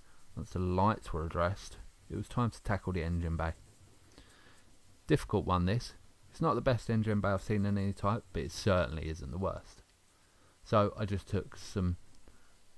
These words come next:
Wire Wool, extra fine four zero grade, mercury metal polish again, bit of my go-to at the moment. Um, and just,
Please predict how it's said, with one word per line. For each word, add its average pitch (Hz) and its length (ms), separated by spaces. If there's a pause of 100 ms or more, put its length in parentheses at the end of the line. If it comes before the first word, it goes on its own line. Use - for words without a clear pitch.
(280)
Wire 117 240
Wool, 107 200 (560)
extra 117 380
fine 98 480
four 110 300
zero 90 240
grade, 95 320 (1120)
mercury 110 460
metal 101 200
polish 98 380
again, 95 320 (160)
bit 90 100
of 78 100
my 92 160
go-to 87 500
at - 100
the 92 80
moment. 95 400 (680)
Um, 92 380 (580)
and 104 140
just, 101 220